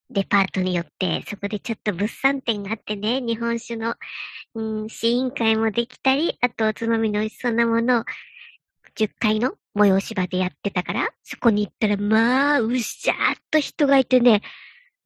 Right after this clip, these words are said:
僕あんま気にしない方だけど、「え、これ大丈夫かな？」っ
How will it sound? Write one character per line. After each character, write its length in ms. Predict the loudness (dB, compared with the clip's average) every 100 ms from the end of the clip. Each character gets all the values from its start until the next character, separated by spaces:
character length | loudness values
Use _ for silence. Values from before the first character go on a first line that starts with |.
| _ _ _ _
僕 200 | -2 2
あ 60 | 2
ん 40 |
ま 100 | 2
気 220 | 2 2 2
に 100 | 2
し 140 | 2
な 100 | 4
い 80 | 4
方 160 | 4
だ 140 | 4 4
け 80 | 4
ど、 80 | 2 2
「え、 140 | 0 -2 _ 2
こ 120 | 2
れ 80 | 6
大 180 | 4
丈 80 | 4
夫 100 | 4
か 140 | 4 4
な？」 120 |
っ 20 | 2